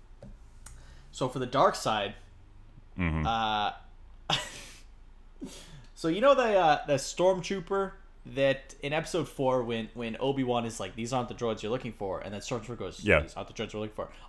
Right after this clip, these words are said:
Speaker 1: I'm going to get Hawaiian barbecue with that guy.
Speaker 2: <laughs>
Speaker 1: Just, you know, we
Speaker 2: Okay.
Speaker 1: didn't have to be specific, but just, you know, hey, I feel like,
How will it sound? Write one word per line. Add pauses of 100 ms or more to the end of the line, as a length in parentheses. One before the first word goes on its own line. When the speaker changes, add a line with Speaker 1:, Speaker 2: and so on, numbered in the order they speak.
Speaker 1:
I'm
going (420)
to
get
Hawaiian
barbecue
with
that
guy. (720)
Speaker 2:
<laughs> (4000)
Speaker 1:
Just,
you
know,
we
Speaker 2:
Okay.
Speaker 1:
didn't
have
to
be
specific,
but
just,
you
know,
hey,
I
feel
like,